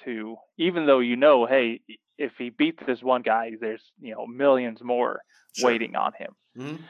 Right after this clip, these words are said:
Speaker 1: But it's just such a cool moment, you know, where you can see the confidence. You know, Smith already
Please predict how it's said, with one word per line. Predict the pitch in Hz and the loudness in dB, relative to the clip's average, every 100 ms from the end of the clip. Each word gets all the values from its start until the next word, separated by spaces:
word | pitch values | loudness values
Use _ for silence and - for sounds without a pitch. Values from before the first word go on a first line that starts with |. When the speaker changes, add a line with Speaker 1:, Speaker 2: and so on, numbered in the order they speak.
| - | -2
Speaker 1:
But | 135 | 0
it's | 123 - | 0 -2
just | 165 143 - | -4 -4 0
such | 175 - | 0 2
a | 135 113 - - _ - | 2 2 -2 -10 _ -18
cool | - 170 165 131 | -2 2 4 2
moment, | 123 131 127 107 _ _ _ | 2 2 0 -4 _ _ _
you | 139 123 | -8 -4
know, | 110 107 - - | -2 -4 -10 -18
where | 135 135 120 117 | -10 -4 -2 -4
you | 117 | -6
can | 117 110 - | -8 -10 -4
see | 143 139 123 | -2 0 -2
the | 120 | -4
confidence. | - 131 127 131 113 110 - | 0 2 2 0 -6 -6 -8
You | 117 120 | -12 -8
know, | 117 120 - | -8 -12 -6
Smith | 135 135 | -2 0
already | 131 123 123 113 | 4 4 2 -2